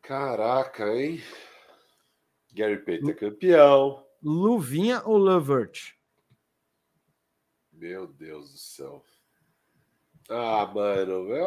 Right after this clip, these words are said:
Speaker 1: eu vou de Levert mesmo. Põe o,
Speaker 2: Boa.
Speaker 1: se quiser, o Luvinha em décimo quinto.
Speaker 2: Luvinha tá na enquete. Eu acho que essa enquete aqui, os dois caras que eu levaria em consideração aqui são o Zubat e o Luvinha. É,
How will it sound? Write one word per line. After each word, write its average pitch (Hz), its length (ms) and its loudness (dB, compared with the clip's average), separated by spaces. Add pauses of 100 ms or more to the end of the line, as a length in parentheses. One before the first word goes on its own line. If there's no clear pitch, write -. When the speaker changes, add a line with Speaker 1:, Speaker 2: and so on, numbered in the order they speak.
Speaker 1:
eu 175 220 -2
vou 175 100 -2
de 147 120 -6
Levert 92 460 -4
mesmo. 76 140 -10
Põe 143 240 -2
o, 135 220 -2
Speaker 2:
Boa. 127 200 0
Speaker 1:
se 95 60 -14
quiser, 120 220 0
o 156 40 2
Luvinha 135 320 -4
em 117 40 -10
décimo 110 340 -8
quinto. - 220 -20
Speaker 2:
Luvinha 262 280 0
tá 226 120 2
na 185 60 0
enquete. 127 480 -4
Eu 208 120 -2
acho 214 160 -2
que 214 60 -2
essa 202 160 -4
enquete 160 380 -2
aqui, 143 320 -4
os 151 160 -6
dois 214 220 4
caras 196 240 -6
que - 100 -2
eu 196 60 6
levaria 160 600 2 (460)
em 156 140 -6
consideração 143 840 0
aqui 156 400 -4 (360)
são 254 160 -2
o 247 60 2
Zubat 165 480 2
e 196 40 2
o 185 60 6
Luvinha. 143 560 -6 (800)
É, 113 580 -4